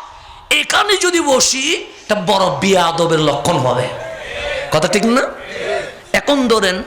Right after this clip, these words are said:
এটা হচ্ছে মাহফিলের বিষয়, আমার বাবা আসছে, আমি কি আর মাহফিল করব? না, স্টপ। আমার বাবার জন্য আমি চেয়ার ছেড়ে যাব, আমি নিচে বসে থাকবো। উনি যতক্ষণ ইচ্ছা ততক্ষণ নসিহত করবে,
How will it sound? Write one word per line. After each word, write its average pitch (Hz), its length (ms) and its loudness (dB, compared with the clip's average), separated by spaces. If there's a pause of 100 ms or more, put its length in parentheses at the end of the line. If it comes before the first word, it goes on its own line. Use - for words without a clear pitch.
এটা 190 160 0
হচ্ছে 208 280 0
মাহফিলের 208 600 2
বিষয়, 151 300 -2 (500)
আমার 254 220 2
বাবা 208 260 2
আসছে, 151 380 -2 (600)
আমি 180 140 0
কি 196 80 2
আর 190 80 0
মাহফিল 180 280 0
করব? 190 420 0 (420)
না, 139 200 2
স্টপ। - 260 -2 (680)
আমার 175 200 0
বাবার 160 260 0
জন্য 156 180 -2
আমি 156 160 -2 (260)
চেয়ার 165 300 0
ছেড়ে 151 260 -2
যাব, 117 160 -2 (640)
আমি 214 120 4
নিচে 277 280 2
বসে 185 260 2
থাকবো। 135 440 -4 (340)
উনি 202 160 4
যতক্ষণ 349 760 0
ইচ্ছা 226 540 0 (440)
ততক্ষণ 233 520 2
নসিহত 269 680 2
করবে, 226 480 4